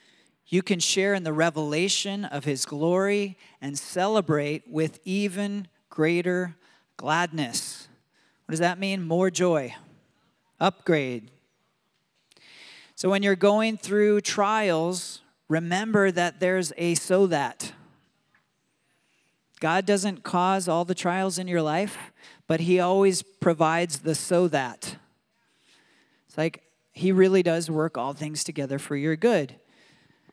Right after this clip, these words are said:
so that he can raise you higher, so that he can get more joy into your life. Jesus wasn't led into the wilderness because he did something wrong.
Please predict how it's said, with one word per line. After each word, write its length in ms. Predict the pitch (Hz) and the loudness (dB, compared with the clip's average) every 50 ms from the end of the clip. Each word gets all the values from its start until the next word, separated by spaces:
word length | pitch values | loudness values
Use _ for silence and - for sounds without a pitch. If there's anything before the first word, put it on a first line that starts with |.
| _ _ _ _ - | _ _ _ _ -16
so 420 | - - - - 185 190 220 254 | -14 -12 -2 2 4 6 6 6
that 640 | 233 185 156 147 151 165 190 - - - - - - - - - _ _ _ _ _ _ _ _ _ _ _ _ | 4 4 2 2 2 0 -2 -2 -4 -4 -4 -6 -12 -18 -20 -20 _ _ _ _ _ _ _ _ _ _ _ _
he 160 | - - 180 170 | -6 -4 -4 -2
can 180 | - 185 170 | -2 -2 0
raise 320 | 156 165 165 165 160 135 147 | 2 2 2 2 0 0 0
you 140 | 156 151 | 0 -2
higher, 560 | 123 - 151 165 165 160 143 120 107 104 - _ _ _ _ _ _ | -2 -2 -4 -2 0 0 -2 -2 -4 -10 -18 _ _ _ _ _ _
so 320 | - - - 196 214 214 | -10 -2 2 4 6 6
that 280 | 190 170 165 156 - - | 6 4 2 2 0 -2
he 120 | 170 180 | -4 -4
can 160 | 170 190 185 | -2 -2 -6
get 240 | 175 160 170 151 - | -2 -2 -2 -2 -2
more 600 | 151 151 151 156 165 180 185 190 190 190 185 170 - _ _ _ _ - | -6 -4 -2 0 2 4 4 4 2 0 -2 -4 -10 _ _ _ _ -8
joy 280 | 147 175 165 165 175 170 | -2 0 2 4 2 2
into 160 | 160 151 147 | 0 -2 -2
your 120 | 143 139 131 | -2 -2 -2
life. 320 | 135 135 131 127 - - - - - - - _ - | -2 -4 -4 -6 -10 -14 -18 -20 -20 -20 -20 _ -8
Jesus 600 | - - 175 190 220 233 202 226 226 214 - - | -4 -2 0 2 0 0 0 -2 -2 -2 -4 -2
wasn't 440 | 160 175 190 202 190 202 180 151 | 0 0 0 0 -2 -6 -8 -2
led 180 | 165 170 180 180 | 0 0 0 0
into 200 | 190 185 180 175 | 0 -2 -2 -2
the 120 | 156 156 | 0 0
wilderness 560 | 156 160 190 214 220 202 202 175 160 160 - - | 0 2 2 2 2 0 -2 -2 -2 -4 -6 -6
because 320 | - - - 180 170 165 | -8 -4 -2 -2 -2 0
he 80 | 170 170 | -2 -2
did 200 | 165 175 165 - | -2 -2 -2 -2
something 360 | - 180 165 147 170 151 143 | -6 -8 -8 -8 -8 -8 -6
wrong. 520 | 143 160 180 190 165 151 147 147 160 151 | -4 -2 -2 0 0 -2 -2 -4 -8 -12